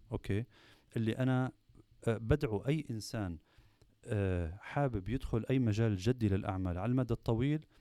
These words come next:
يبدأ يفكر بهالطريقة لاختيار شريكه. و-، وعلى فكرة دورك ودور شريكك إنكم تأهلوا بعض. واحدة من المواضيع، أنا ما بدي أقاطعك أنس، بس في شغلة بدي أضيفها هون. من سنوات، من كذا سنة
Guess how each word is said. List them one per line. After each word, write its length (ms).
يبدأ 320
يفكر 360
بهالطريقة 800
لاختيار 640
شريكه. 420
و-، 160
وعلى 260
فكرة 280
دورك 540
ودور 280
شريكك 640
إنكم 320
تأهلوا 360
بعض. 320
واحدة 300
من 120
المواضيع، 580
أنا 100
ما 80
بدي 120
أقاطعك 320
أنس، 180
بس 200
في 220
شغلة 260
بدي 140
أضيفها 340
هون. 260
من 160
سنوات، 640
من 80
كذا 240
سنة 300